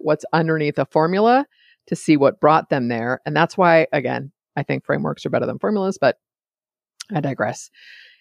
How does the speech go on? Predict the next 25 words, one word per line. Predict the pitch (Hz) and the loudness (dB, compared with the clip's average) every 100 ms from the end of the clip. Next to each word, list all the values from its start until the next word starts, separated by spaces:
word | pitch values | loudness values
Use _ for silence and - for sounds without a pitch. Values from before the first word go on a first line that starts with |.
| _ _ _ - | _ _ _ 0
At | 196 | 4
the | |
end | 240 | 6
of | 233 | 6
the | 185 | 6
day, | 170 | 6
you | 147 147 208 | 4 2 2
must | 202 156 165 185 - - | 4 4 4 2 -6 -4
be | 233 | 2
willing | 208 151 139 147 | 2 2 0 -2
to | - 180 | -8 0
take | 143 143 | 2 2
a | |
risk | 135 120 143 - | 0 -2 -2 -8
and | 147 135 | -8 -4
show | - 131 | 0 2
up | 131 | 2
as | 143 - | -4 -6
yourself. | - - - - | -6 -4 -4 -2
You | 170 170 | -2 -2
truly | - - 175 170 165 | -4 2 4 6 4
are | 139 135 | 2 2
the | 135 | 0
only | 135 135 131 | -2 -4 -4
differentiator. | 131 - 139 151 185 196 214 | -4 -4 -6 -4 -4 -2 -4